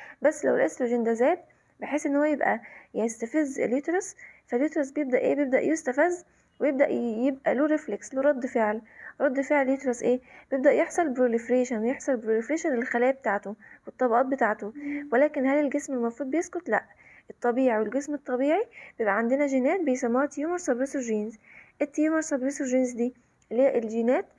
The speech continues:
اللي بتقوم رايحة إيه؟ بتوقف اليوترس وبتوقف البروليفريشن دي عند حدها،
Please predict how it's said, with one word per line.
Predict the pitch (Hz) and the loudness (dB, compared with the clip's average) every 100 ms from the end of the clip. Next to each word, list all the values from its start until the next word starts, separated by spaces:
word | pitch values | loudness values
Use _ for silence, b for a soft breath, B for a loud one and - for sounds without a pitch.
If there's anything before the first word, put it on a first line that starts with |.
| B B _ | B B _
اللي | 226 226 | -2 -2
بتقوم | 233 302 294 | 0 0 0
رايحة | 302 302 | 0 2
إيه؟ | 262 285 b b - | 2 0 b b -10
بتوقف | - 302 - - 233 | 0 0 2 -2 0
اليوترس | 254 302 359 370 240 | 0 0 -2 -2 -4
وبتوقف | 214 277 - 269 | -4 -2 0 0
البروليفريشن | 240 214 226 214 247 294 302 | -4 -2 -2 0 -2 -2 0
دي | 285 | 0
عند | 285 254 | 0 -2
حدها، | 247 196 214 | -4 -2 -2